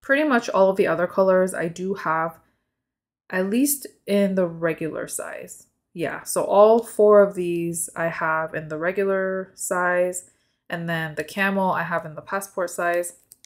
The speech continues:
So I thought it would just be handy, and then it comes with these instructions on how you can replace the tin clasp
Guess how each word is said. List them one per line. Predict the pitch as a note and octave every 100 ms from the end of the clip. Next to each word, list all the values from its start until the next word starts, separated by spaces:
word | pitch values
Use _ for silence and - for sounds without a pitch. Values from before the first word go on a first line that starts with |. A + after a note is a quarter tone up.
| _ - - -
So | G3+
I |
thought | G3+ C#4
it | C#4+
would | A3
just | G3 G3+
be | G3+
handy, | E3+ D#3+ D#3+ E3 E3
and | D#3+ E3
then | E3
it | D#3+
comes | - G3+ G#3 G3
with | F3 E3+ E3+ _ _ _ _ _
these | F3+ E3+ E3 D#3+
instructions | - E3 - A3 A3 A3 G#3+ G#3+ G#3+
on | - E3+ E3
how | E3 F3+ E3+ E3+
you | D#3+ D#3 D#3
can | - D#3 D#3 D3+ -
replace | D#3+ - - D3 G#3+ - - _ _ _ _ _ _ _ _ _ _
the | E3+ D3+ D3 D3+
tin | - C4+ C4
clasp | - B3+ B3 B3+ -